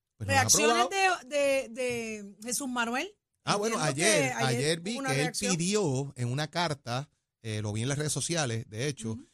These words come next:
Speaker 1: pidió en una carta que le entregaran toda esa información que dice en el reportaje
Speaker 2: Ujú.
Speaker 1: de nómina y lo demás, porque él quiere corroborar, porque una cosa, ya en el presupuesto se ve, de hecho,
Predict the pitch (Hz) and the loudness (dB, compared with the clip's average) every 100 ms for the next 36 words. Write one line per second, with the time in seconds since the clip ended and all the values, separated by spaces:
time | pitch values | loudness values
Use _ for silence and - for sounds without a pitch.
0 | _ - 113 120 139 151 202 233 - 156 | _ -8 -4 -2 -2 -2 -2 -4 -4 -8
1 | - 135 120 123 120 117 165 190 160 143 | -8 -6 -6 -4 -4 -2 -2 -4 -8 -4
2 | 139 151 185 - 165 160 147 185 196 - | -2 0 -2 -6 -8 -4 -4 -4 -6 -6
3 | 127 135 185 190 151 127 131 117 104 139 | -4 -2 0 0 -2 -4 -6 -8 -8 -4
4 | 135 110 98 _ _ 185 123 113 113 139 | -4 -4 -8 _ _ -12 -6 -2 0 2
5 | 147 151 143 139 135 147 180 269 175 170 | 0 -2 -4 -4 -4 -2 -2 -4 -6 -6
6 | 233 240 247 233 233 196 247 160 175 208 | -2 -2 -2 0 0 0 -2 -4 -2 -2
7 | - 123 160 226 233 220 226 214 220 185 | -4 -2 -2 -2 -2 -2 -2 -4 -2 0
8 | 143 185 131 151 202 | 2 0 0 -2 -4